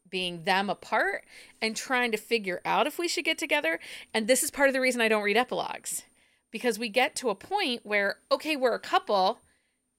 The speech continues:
fade, and then we get epilogue. And we spent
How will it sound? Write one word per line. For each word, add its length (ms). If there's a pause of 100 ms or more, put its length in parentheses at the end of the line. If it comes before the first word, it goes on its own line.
(800)
fade, 540 (260)
and 160
then 120
we 100
get 160
epilogue. 480 (1900)
And 160
we 140
spent 560